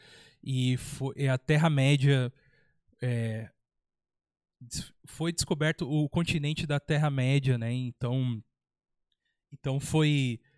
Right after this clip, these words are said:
aí o, os homens, os elfos foram, e aí começou,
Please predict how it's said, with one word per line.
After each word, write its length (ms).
aí 400
o, 280
os 220
homens, 680
os 260
elfos 540
foram, 460
e 160
aí 160
começou, 480